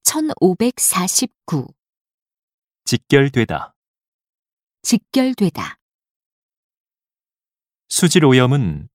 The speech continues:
Speaker 2: 우리의 생존과 직결되는 중요한 문제이기 때문에 이에 대해 우려하는 사람들이 많다.
Speaker 1: 천오백오십.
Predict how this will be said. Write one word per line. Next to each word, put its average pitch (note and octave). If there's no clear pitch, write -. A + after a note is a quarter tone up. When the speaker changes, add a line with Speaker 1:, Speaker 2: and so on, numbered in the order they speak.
Speaker 2:
우리의 C3+
생존과 D3+
직결되는 C#3+
중요한 C#3
문제이기 A#2+
때문에 G2+
이에 B2+
대해 C3
우려하는 D3
사람들이 A2
많다. G2
Speaker 1:
천오백오십. A3